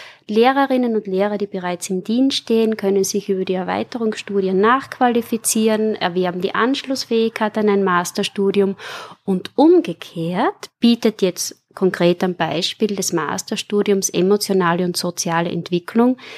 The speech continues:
dieser Abschluss wiederum die Berechtigung, in der Weiterbildung zum Beispiel die Qualifikation des Beratungslehrers, der Beratungslehrerin zu erwerben.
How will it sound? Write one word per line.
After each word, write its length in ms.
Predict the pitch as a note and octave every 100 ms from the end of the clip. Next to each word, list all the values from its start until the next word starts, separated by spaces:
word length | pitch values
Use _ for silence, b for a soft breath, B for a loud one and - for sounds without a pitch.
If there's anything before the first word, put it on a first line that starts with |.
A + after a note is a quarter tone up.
| B B _ _ _
dieser 400 | F#3 E3+ - F#3+
Abschluss 540 | - F#3+ - G#3+ G#3+ -
wiederum 400 | G#3 G#3+ G#3+ G#3+
die 80 |
Berechtigung, 800 | G#3+ G#3 F#3+ F#3+ - A3+ A#3 A#3+ B3
in 200 | G#3 F#3+
der 140 | F3+
Weiterbildung 1080 | E3 C3+ D3 G#3+ - A#3 A#3 B3 C#4+ D#4+ D#4+ b b b _
zum 220 | - F3
Beispiel 520 | E3 D3+ D#3+ - A#3 A3+
die 80 |
Qualifikation 960 | A3+ - F#3 F#3 G#3 - G#3 - F#3 F#3+
des 120 | A3
Beratungslehrers, 1120 | - A#3+ E3 D3+ - F#3+ - G3+ G3 G#3 A3+ -
der 100 | B3+
Beratungslehrerin 1200 | D4+ D4 B3 A3+ F#3+ F3 - E3 D#3+ D#3+ E3 E3
zu 100 | F3
erwerben. 540 | E3 D#3+ D#3 D#3+ E3+